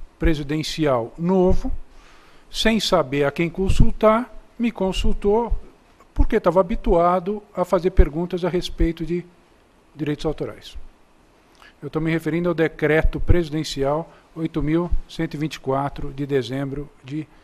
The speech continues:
dois mil e três. E eu acabei sendo o primeiro advogado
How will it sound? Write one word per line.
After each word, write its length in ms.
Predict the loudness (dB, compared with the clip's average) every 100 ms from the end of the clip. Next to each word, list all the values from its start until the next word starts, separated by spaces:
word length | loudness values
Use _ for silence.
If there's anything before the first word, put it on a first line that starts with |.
| _ _ _ _ -12
dois 260 | -6 -6
mil 240 | -4 -4 -4
e 60 | -8
três. 580 | -12 -6 -2 -2 -4 -14 _ _ _ _ _ _ _ _ _ _ _ _ _ _ -20 -20 _
E 100 | -4
eu 160 | 0 2
acabei 520 | 4 4 4 4 2
sendo 440 | 0 -2 -2 -2 -2
o 160 | 0 8
primeiro 580 | 10 10 6 2 4
advogado 840 | 4 2 -2 0 2 0 0 -2